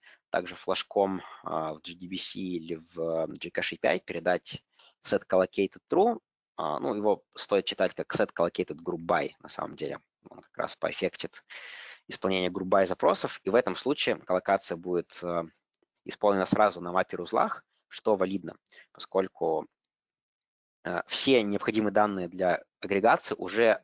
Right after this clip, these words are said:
доступны на маппер узлах. Ну, под маппер узлами я понимаю все узлы, которые участвуют в запросе. Так как запрос скаллоцирован,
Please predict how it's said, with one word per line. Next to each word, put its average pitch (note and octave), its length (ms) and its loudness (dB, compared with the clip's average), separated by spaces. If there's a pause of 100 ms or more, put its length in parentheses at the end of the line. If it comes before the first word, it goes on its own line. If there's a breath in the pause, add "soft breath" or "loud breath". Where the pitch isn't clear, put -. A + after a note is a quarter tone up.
(120)
доступны F2+ 580 -10 (160)
на D#2+ 460 -4 (320)
маппер F#2+ 340 -2
узлах. E3+ 380 0
Ну, B2 160 -8
под - 140 -10
маппер A2 240 0
узлами F#2 280 0
я E2 120 0
понимаю E2 380 -8
все - 200 0
узлы, F2 380 -4 (320 loud breath)
которые E2 280 -8
участвуют D#2 360 -6
в E2 40 -14
запросе. - 400 -8 (500 loud breath)
Так - 180 -2
как F2 180 -4
запрос G#2 280 0
скаллоцирован, A#2 680 4